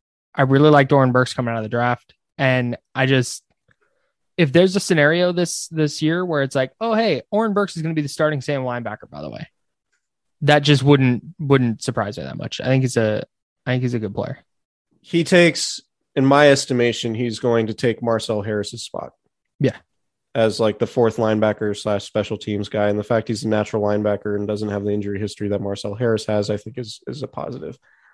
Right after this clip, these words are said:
Speaker 2: Um, I really like George Odom. Like, if you can get an all-pro gunner, like, that's, that's a win.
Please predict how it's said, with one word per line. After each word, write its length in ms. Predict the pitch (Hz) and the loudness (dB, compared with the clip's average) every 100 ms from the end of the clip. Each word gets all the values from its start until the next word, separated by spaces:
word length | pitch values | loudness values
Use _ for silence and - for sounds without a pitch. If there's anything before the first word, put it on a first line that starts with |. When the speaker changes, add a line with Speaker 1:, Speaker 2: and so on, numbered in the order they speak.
| _ _ - | _ _ -2
Speaker 2:
Um, 480 | 120 113 107 104 _ - | 2 2 2 -2 _ 0
I 60 | |
really 260 | 170 320 285 | 0 2 2
like 220 | 123 143 | 2 2
George 240 | 151 139 | 0 -2
Odom. 320 | 110 113 147 151 _ _ _ _ _ _ _ _ _ _ _ _ - | 0 -2 -2 -8 _ _ _ _ _ _ _ _ _ _ _ _ -4
Like, 220 | 120 131 | -4 -2
if 120 | 123 | -2
you 60 | 139 | 0
can 140 | 151 | 4
get 120 | 147 | 4
an 80 | 131 | 4
all-pro 360 | 120 127 135 117 | 2 2 2 2
gunner, 360 | 104 107 127 | 2 0 -2
like, 200 | 113 101 | -2 -2
that's, 320 | 104 95 - - | -4 -6 -8 -8
that's 200 | 104 107 | -6 -2
a 40 | |
win. 320 | 98 101 123 | -2 -2 -4